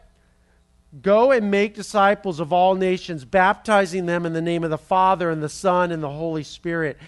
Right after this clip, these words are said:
Teach these new disciples to obey all the commands I have given to you.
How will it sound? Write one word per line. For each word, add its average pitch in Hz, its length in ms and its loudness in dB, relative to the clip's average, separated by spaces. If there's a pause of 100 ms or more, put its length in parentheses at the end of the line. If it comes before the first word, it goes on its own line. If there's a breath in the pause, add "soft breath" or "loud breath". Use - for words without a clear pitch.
(180 loud breath)
Teach 220 320 -6
these 208 240 -8
new 214 140 -4
disciples 190 560 -2
to 180 120 -4
obey 180 360 -2
all 180 120 0
the 170 80 -6
commands 175 720 -6
I 170 280 -2
have 160 260 -8
given 160 340 -8
to - 140 -18
you. 127 320 -12